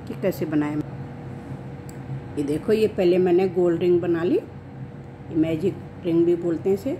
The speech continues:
तीन। फिर ये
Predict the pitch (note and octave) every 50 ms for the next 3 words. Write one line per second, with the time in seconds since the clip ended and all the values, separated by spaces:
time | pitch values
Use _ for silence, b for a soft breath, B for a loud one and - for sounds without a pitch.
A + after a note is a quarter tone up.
0 | - - - - - - - - - - - - - - - - - - - -
1 | - - - - - - - - - - - - - - - - - - - -
2 | - - - - - - - - - - - - - - - - - - - -
3 | - - - - - - - - F#3 F3+ G#3 B3 D#4 F4 - - - - - -
4 | - - - - - - - - - - - - - - - - - - - -
5 | - - - - - - - - - - - - - - - - - - - -
6 | - - - - - - - - - - - - - - - - - - - -
7 | - - - - - - - - - - - - - - - - - - G3+ F3+
8 | G3+ F#3+ F#3+ -